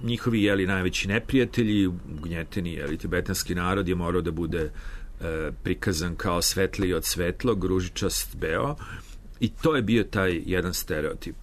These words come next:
Ovaj, opet kada čitate pažljivije čak i o tibetanskoj istoriji, je li, znači pozitivan stereotip o budizmu ili budističkom manastiru, ovaj, kao nekom simbolu mira je posledica tog hladnoratovskog, ali ko čita način ili okrutnost čak i na Tibetu s kojim će, e,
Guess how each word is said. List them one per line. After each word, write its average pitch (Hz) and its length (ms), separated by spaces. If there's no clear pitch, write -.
Ovaj, 85 440
opet 101 240
kada 104 180
čitate 120 380
pažljivije 110 480
čak - 220
i 120 40
o - 20
tibetanskoj 110 680
istoriji, - 540
je - 100
li, 87 180
znači - 240
pozitivan 113 480
stereotip 117 600
o 95 260
budizmu 95 600
ili 92 80
budističkom 90 640
manastiru, 90 640
ovaj, 85 340
kao 87 220
nekom 87 260
simbolu 101 540
mira 104 360
je 123 100
posledica 113 720
tog - 280
hladnoratovskog, 113 800
ali 147 140
ko 156 280
čita 135 360
način 123 580
ili 117 180
okrutnost 147 720
čak - 260
i 120 40
na 110 60
Tibetu 120 480
s - 100
kojim 92 340
će, 92 240
e, 87 120